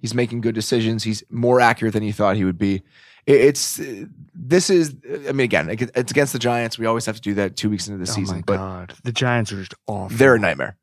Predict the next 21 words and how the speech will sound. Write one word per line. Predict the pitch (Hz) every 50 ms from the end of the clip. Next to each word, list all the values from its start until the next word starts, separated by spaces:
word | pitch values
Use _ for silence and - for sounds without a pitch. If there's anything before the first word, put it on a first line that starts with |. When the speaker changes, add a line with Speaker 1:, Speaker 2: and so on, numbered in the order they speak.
| _ _ _ _ - -
Speaker 1:
I |
mean, | 117 117 113 110
they, | 127 120
they | 113 135 139 139
are | 131 123
an | 113 90
absolute | 82 101 98 - - - 107 143
Speaker 2:
Oh |
Speaker 1:
nightmare. | 143 160 127 117 123 127
Speaker 2:
my | 95 92 - -
God. | - 113 107 101 101 98 120
Speaker 1:
I, | 123
like, | 110 131 139 135 - -
the, | 139 131 160
the, | - 160 160 - -
I | 156 196 254
think | 269 - 339 277
the | 240 185
Cowboys | - - 127 139 143 143 131 123
are | 113 107
good, | 101 82 101 110 113 165 170